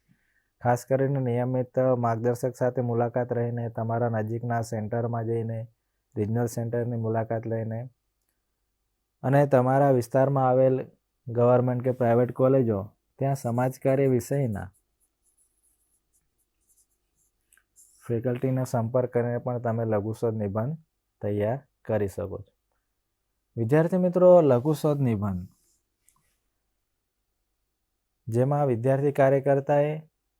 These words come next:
પોતાના રસનો જે વિષય છે એ પસંદ કરીને એમાં સંશોધન કાર્ય હાથ ધરવાનું છે.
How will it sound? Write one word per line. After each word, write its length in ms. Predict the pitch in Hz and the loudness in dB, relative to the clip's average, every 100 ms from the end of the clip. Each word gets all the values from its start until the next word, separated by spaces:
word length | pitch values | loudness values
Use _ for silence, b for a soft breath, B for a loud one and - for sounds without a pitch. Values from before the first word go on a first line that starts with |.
| _ _ _ _ _ _ _ _ _ _ - | _ _ _ _ _ _ _ _ _ _ -4
પોતાના 680 | 117 127 131 135 135 139 - _ _ _ _ | -2 2 0 0 -2 -4 -12 _ _ _ _
રસનો 400 | 117 120 117 139 | 0 0 0 -2
જે 140 | 139 139 | 2 2
વિષય 380 | 113 - 131 127 | 2 0 0 0
છે 260 | - 98 - _ _ _ _ _ _ _ _ _ _ _ _ _ _ _ | -4 -12 -12 _ _ _ _ _ _ _ _ _ _ _ _ _ _ _
એ 80 | 131 | -4
પસંદ 460 | 131 123 117 147 139 | 2 2 2 0 2
કરીને 360 | 147 147 151 | 0 0 0
એમાં 200 | 143 143 | 0 -2
સંશોધન 540 | 139 120 117 127 131 127 | -2 -4 -4 -2 -2 0
કાર્ય 320 | 117 113 120 | 0 0 0
હાથ 280 | 107 104 110 - _ _ _ 113 | 0 0 0 -6 _ _ _ -6
ધરવાનું 560 | 113 110 107 104 98 | -2 0 0 -2 -4
છે. 160 | 92 | -8